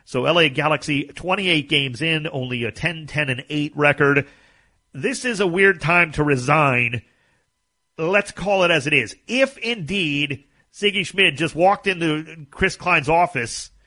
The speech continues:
the day before and said, "You know what? Uh, I'm gonna resign."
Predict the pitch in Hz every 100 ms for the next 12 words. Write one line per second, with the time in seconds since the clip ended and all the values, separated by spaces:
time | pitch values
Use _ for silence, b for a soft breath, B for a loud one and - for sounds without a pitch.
0 | _ 123 139 156 165 151 147 170 160 135
1 | 135 143 165 190 185 180 - _ _ 104
2 | 123 117 120 165 175 160 139 120 131 123
3 | 107 104